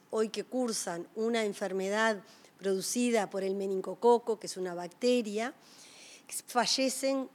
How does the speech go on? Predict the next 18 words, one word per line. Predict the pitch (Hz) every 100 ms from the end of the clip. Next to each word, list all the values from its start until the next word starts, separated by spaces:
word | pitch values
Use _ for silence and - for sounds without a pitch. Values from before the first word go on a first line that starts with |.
| -
diez | 202 240 226
personas, | 190 190 - 247 269 330 370 - - - - - -
de | 202 247 247 247
una | 302 330 311 254
de | 214
cada | 208 208
cinco | 196 - 254 240
personas | 214 180 - 240 240
pueden | 202 214 208
quedar | 202 185 190 190
con | 190
secuelas, | - 175 233 254 247 208
desde | 190 175
apun-, | 170 180 -
apuntación | 185 170 180 180 165 202 190
en | 175
los | 165
miembros, | 202 240 233 214 185 190 196